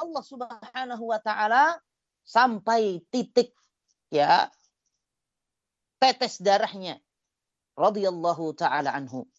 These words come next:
Jadi gak macam-macam. Ketika Umar radhiyallahu taala anhu masuk Islam, sudah dia berjuang dan dia serahkan jiwa, raganya, bahkan nyawanya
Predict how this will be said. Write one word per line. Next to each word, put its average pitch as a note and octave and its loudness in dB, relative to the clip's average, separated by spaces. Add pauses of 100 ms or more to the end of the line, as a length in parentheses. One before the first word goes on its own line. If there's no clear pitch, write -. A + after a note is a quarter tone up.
(500)
Jadi A3+ 2 (800)
gak C#3 2
macam-macam. G3 0
Ketika A#3+ 2 (760)
Umar C#4+ 2
radhiyallahu A#3 -2
taala G#3 2
anhu A3 -4 (160)
masuk G#3+ -2
Islam, C#4 2
sudah C4 2 (640)
dia F#3 6
berjuang G#3+ 0 (480)
dan D#3 -12
dia G#3 0
serahkan F3+ -6 (240)
jiwa, A3 6
raganya, A#3+ 2 (320)
bahkan C#4+ -2
nyawanya C#4 2